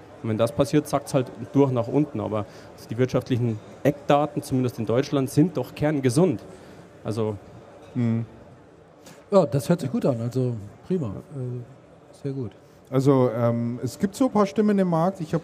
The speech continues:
Speaker 2: äh, letztens mit jemandem von Intel gesprochen. Äh, der hatte mir erzählt, dass Intel derzeit schon Einstellungsstopp macht, was Personal anbelangt. Also gibt's Order aus Amerika, don't hire, also die stellen im Moment niemand ein und die Budgets werden auch leicht zurückgefahren in der,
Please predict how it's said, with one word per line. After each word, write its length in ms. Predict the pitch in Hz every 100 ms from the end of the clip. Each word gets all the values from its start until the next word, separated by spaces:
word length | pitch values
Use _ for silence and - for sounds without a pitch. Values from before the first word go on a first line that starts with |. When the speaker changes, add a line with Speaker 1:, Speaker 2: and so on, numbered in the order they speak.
| -
Speaker 2:
äh, 240 | 147 139 135
letztens 720 | 135 143 151 139 - - -
mit 120 | 135
jemandem 220 | 135 135 127
von 120 | 120
Intel 360 | 170 196 208
gesprochen. 600 | 202 196 - 190 196 233 233 - - - - - 131
Äh, 240 | 135 135 135
der 180 | 135
hatte 200 | 151 156
mir 160 | 160 151
erzählt, 340 | 147 147 143
dass 160 | 139 -
Intel 640 | 160 160 156 143 143 139 143 -
derzeit 520 | 131 147 165 156 151
schon 200 | 151 135
Einstellungsstopp 840 | 120 135 - 135 127 123 - 156 202
macht, 260 | 208 - 165
was 140 | 147
Personal 460 | 165 156 165 165 160
anbelangt. 600 | 165 170 170 180 233 - - -
Also 240 | 123 127
gibt's 240 | 123 - -
Order 380 | 131 151 170
aus 180 | 147 151
Amerika, 600 | 147 143 170 160 165 175 - - - - - - -
don't 260 | 139 156
hire, 340 | 139 131 160 233 -
also 180 | 139 135
die 140 | 135
stellen 220 | 123 139 143
im 60 |
Moment 300 | 139 135 131
niemand 260 | 139 143 131
ein 240 | 120 156
und 180 | 147 135
die 40 |
Budgets 460 | 143 151 - 160 156
werden 200 | 117 104
auch 180 | 104 101
leicht 260 | 107 98 -
zurückgefahren 640 | 110 117 110 - 104 104
in 140 | 113
der, 100 | 127